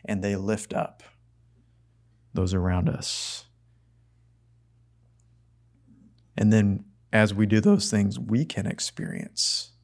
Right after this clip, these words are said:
we can experience what God has prepared for us,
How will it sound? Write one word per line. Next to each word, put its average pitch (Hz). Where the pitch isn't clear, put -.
we 113
can 117
experience 98
what 107
God 110
has 104
prepared 101
for -
us, 104